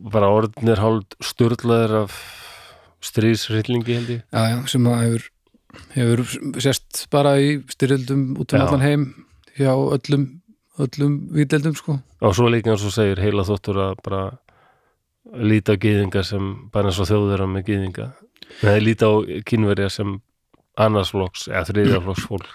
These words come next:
Speaker 1: varla sem fólk.
Speaker 2: Já, já, líka, já, þú ert svona riddari einhvers æðri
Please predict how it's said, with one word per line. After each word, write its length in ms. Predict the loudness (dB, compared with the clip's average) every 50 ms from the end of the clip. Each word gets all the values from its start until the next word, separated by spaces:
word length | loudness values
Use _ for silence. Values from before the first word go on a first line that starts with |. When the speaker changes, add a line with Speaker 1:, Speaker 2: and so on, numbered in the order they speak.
| -20 -8
Speaker 1:
varla 440 | -2 0 0 0 0 0 -2 -4 -2
sem 180 | -2 -2 -4 -4
fólk. 220 | -4 -8 -8 -8 -6
Speaker 2:
Já, 220 | -4 -2 -2 -2 -4 -6 -10 -16 -18 -8
já, 140 | -2 0 2 2
líka, 260 | 4 2 2 2 2
já, 140 | 2 2 2
þú 220 | 0 0 0 0 0
ert 100 | 0 0
svona 220 | 0 2 2 2 0
riddari 380 | -2 0 0 2 2 2 2
einhvers 240 | 2 0 -2 -2 -6 -10 -14 -16 -10 -4
æðri 420 | 0 2 2 4 4 4 2 2